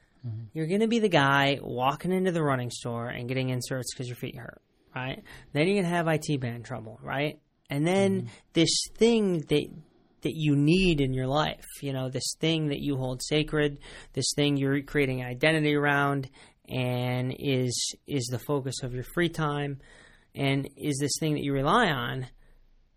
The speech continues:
Speaker 2: becomes painful, and then it becomes impossible, right? And then now you're stuck <laughs> 'cause you've got
Speaker 1: Right.
Speaker 2: this good, healthy outlet
Speaker 1: And
Speaker 2: that
Speaker 1: you
Speaker 2: you
Speaker 1: can't
Speaker 2: can't
Speaker 1: do
Speaker 2: do
Speaker 1: it.
Speaker 2: anymore.
Speaker 1: Yep.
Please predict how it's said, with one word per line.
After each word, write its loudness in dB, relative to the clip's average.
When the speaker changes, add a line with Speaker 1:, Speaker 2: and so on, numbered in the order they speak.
Speaker 2:
becomes 2
painful, -6
and -8
then -2
it -2
becomes -2
impossible, -8
right? -8
And 2
then 4
now 2
you're 2
stuck -10
<laughs> -2
'cause 6
you've -2
got 6
Speaker 1:
Right. 6
Speaker 2:
this 0
good, 2
healthy 2
outlet 0
Speaker 1:
And 4
Speaker 2:
that 4
Speaker 1:
you 0
Speaker 2:
you 2
Speaker 1:
can't 4
Speaker 2:
can't 4
Speaker 1:
do 6
Speaker 2:
do 4
Speaker 1:
it. 4
Speaker 2:
anymore. -4
Speaker 1:
Yep. -6